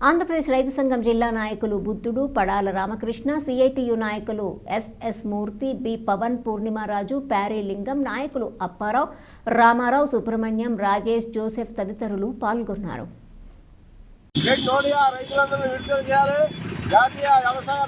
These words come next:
Speaker 2: మార్కెట్ విధానం ఉపసంహరించుకుని తక్షణమే రైతు సంఘాలతో పోరాటం చర్చ జరిపి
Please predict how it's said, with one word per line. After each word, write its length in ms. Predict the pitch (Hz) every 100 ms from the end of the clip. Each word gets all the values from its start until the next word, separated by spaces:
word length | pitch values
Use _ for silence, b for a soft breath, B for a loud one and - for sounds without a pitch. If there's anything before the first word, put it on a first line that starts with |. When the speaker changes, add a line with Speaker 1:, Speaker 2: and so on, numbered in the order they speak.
| 262
Speaker 2:
మార్కెట్ 300 | 262 277 269
విధానం 280 | 262 285 269
ఉపసంహరించుకుని 720 | 247 - 285 277 277 277 277 269 247
తక్షణమే 360 | 247 269 277 269
రైతు 320 | 262 269 277 254
సంఘాలతో 420 | 254 262 269 269 269 -
పోరాటం 400 | 262 269 269 254
చర్చ 180 | 254 - 262
జరిపి 300 | 269 - 262